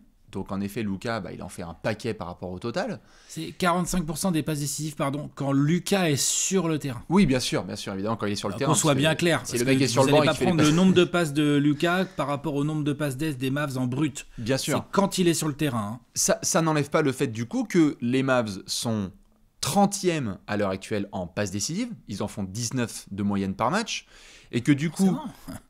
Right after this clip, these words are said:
Speaker 1: ça, ça leur, c'est, c'est, disons que offensivement, ils arrivent à trouver des solutions parce que on parle quand même d'une équipe qui a réussi à conserver ses systèmes offensifs parce que dans le cinq, tu as toujours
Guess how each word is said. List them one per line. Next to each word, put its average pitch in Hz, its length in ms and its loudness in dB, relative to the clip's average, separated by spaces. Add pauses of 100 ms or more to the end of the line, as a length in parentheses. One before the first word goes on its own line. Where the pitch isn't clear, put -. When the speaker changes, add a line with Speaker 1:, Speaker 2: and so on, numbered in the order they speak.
(140)
Speaker 1:
ça, - 260 2
ça 160 180 2
leur, 156 240 6
c'est, - 320 -4
c'est, - 280 -12 (120)
disons 170 320 0
que 170 340 4
offensivement, 175 800 2
ils 123 200 0
arrivent 214 220 0
à 160 80 4
trouver 135 220 -2
des 123 100 0
solutions 110 460 -6
parce 113 220 -2
que 127 220 -2 (300)
on 117 80 -2
parle 127 180 2
quand 139 120 0
même 127 120 2
d'une 120 200 0
équipe 127 280 -4
qui - 120 -8
a 104 60 2
réussi 113 400 -2
à 92 280 0
conserver 120 400 -2
ses 107 140 -4
systèmes 110 340 -2
offensifs 165 540 -4
parce 120 160 -4
que 127 80 -4
dans 110 120 -2
le - 60 -2
cinq, 127 300 -6
tu - 160 -8
as 90 40 -6
toujours 120 560 -2